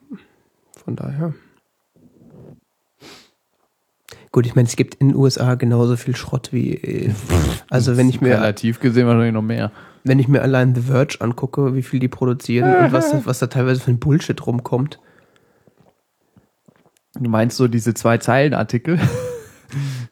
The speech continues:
Speaker 1: Ja, gut, den Artikel, das gucke ich mir gar nicht erst an. Ich hab, hab eigentlich toll, ich meine, hab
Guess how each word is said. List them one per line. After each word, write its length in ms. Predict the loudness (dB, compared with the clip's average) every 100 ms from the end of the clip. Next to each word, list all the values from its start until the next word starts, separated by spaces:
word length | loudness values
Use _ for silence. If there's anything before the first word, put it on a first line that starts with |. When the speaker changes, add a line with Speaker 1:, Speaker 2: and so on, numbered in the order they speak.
| _ _ -2
Speaker 1:
Ja, 240 | 2 2
gut, 280 | 2 0 0
den 140 | 2 2
Artikel, 380 | 2 2 4
das 140 | 4 2
gucke 180 | 2 2
ich 40 |
mir 120 | 2
gar 140 | 2 2
nicht 100 | 0
erst 160 | -2
an. 160 | -2 0
Ich 100 | 0
hab, 100 | -2
hab 680 | -4 -8 -12 _ 0 0 2
eigentlich 220 | -2 0
toll, 380 | 0 0 0 -4
ich 240 | -2 -2
meine, 200 | 0 -2
hab 120 | -4